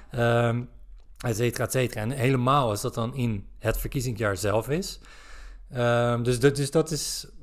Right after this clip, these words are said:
denk ik wel een positief iets als je kijkt al geheel naar de beurzen. Dat, dat Amerika naar de stembussen gaat en dat, ja, voor de, voor de legacy van een president het fijn is als de beurzen het, eh, het goed doen in zijn hele termijn. Maar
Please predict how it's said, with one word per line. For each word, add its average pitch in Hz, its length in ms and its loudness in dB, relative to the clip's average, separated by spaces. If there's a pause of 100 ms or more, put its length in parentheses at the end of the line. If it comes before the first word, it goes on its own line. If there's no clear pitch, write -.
(260)
denk 151 220 4
ik 151 80 -6
wel 151 120 4
een 139 120 0
positief 139 520 0
iets 185 400 -4
als 127 100 -2
je 139 60 -4
kijkt 127 500 -6 (460)
al 135 180 4
geheel 123 380 2
naar 147 160 0
de 135 80 0
beurzen. 143 460 0
Dat, 113 260 -4
dat 113 180 -6
Amerika 123 340 -2
naar 113 120 -4
de 107 60 -10
stembussen 113 420 -6
gaat 104 320 -4
en 117 120 -6
dat, 107 240 -4 (1040)
ja, 107 280 0
voor 107 220 -6
de, 101 380 0 (540)
voor 120 220 -6
de 104 120 -2
legacy 127 680 -2
van 120 240 -2
een 113 120 -2
president 117 560 -2
het - 200 -8
fijn 131 300 -2
is 123 240 -4
als 127 180 -8
de 113 80 -8
beurzen 113 460 -2
het, 107 220 -6
eh, 107 100 -2
het 104 240 -4
goed 113 280 -4
doen 117 380 -2 (200)
in 117 200 -4
zijn 101 120 -4
hele 113 240 0
termijn. 127 460 -4
Maar 107 300 -6